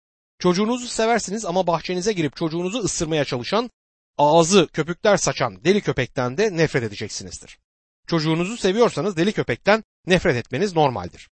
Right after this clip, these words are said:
Tezatlar dünyası. Günahın girmiş olduğu bir dünya var oldukça doğruyu sevecek ve yanlıştan nefret edeceğiz. Ya da diğer yandan eğer günahı seviyorsanız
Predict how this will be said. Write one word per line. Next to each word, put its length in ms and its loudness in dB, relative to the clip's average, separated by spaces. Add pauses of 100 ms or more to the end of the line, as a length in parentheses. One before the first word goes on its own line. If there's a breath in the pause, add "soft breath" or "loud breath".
Tezatlar 480 2
dünyası. 460 -14 (420)
Günahın 460 4
girmiş 320 0
olduğu 400 -2
bir 200 -2
dünya 420 -4
var 220 4
oldukça 640 -6 (340)
doğruyu 420 2
sevecek 500 0
ve 80 0
yanlıştan 640 2 (240)
nefret 520 -4
edeceğiz. 600 -12
Ya 180 2
da 180 2 (260)
diğer 220 6
yandan 380 -6
eğer 400 0
günahı 340 -2
seviyorsanız 680 -6